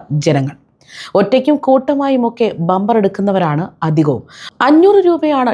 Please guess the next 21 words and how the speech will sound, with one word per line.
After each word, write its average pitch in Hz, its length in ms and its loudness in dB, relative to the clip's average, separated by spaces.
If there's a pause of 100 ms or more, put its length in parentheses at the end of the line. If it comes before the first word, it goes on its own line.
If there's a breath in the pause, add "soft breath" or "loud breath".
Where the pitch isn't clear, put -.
(120)
ടിക്കറ്റിന്റെ 233 480 0 (140)
വിലയെങ്കിൽ 226 500 2
പോലും, 175 220 2 (400 loud breath)
ഒരുമിച്ച് 262 440 2
മുടക്കാനില്ലാത്തവർ 240 880 0 (180)
അഞ്ചു 233 280 2
പേർ 247 160 4 (140)
ചേർന്ന് 190 340 2 (200)
നൂറ് 220 280 0
രൂപ 220 280 -2
വീതം 185 200 -2 (120)
ഷെയറിട്ട് 185 440 2 (440 loud breath)
പാലക്കാട്, 320 540 2 (140)
തൃശൂർ 233 320 0 (160)
ജില്ലകളിൽ 214 400 -2 (140)
ചെന്നാണ് 185 360 2 (380 loud breath)
ടിക്കറ്റ് 285 420 2
എടുക്കാൻ 190 300 0 (160)
പതിവ് 208 340 2
പോലെ 143 220 -2 (140)
പോകുന്നത്. 165 400 2